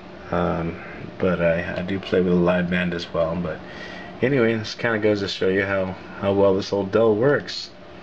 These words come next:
And, um, looks like I have some updates. Let's see what I have.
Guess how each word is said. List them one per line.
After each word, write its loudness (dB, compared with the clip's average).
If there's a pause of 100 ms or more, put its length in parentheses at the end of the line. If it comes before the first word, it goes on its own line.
(760)
And, -4
um, -2 (680)
looks -10
like -4
I -2
have 0
some -6
updates. -4 (1040)
Let's -10
see -6
what 0
I -2
have. -4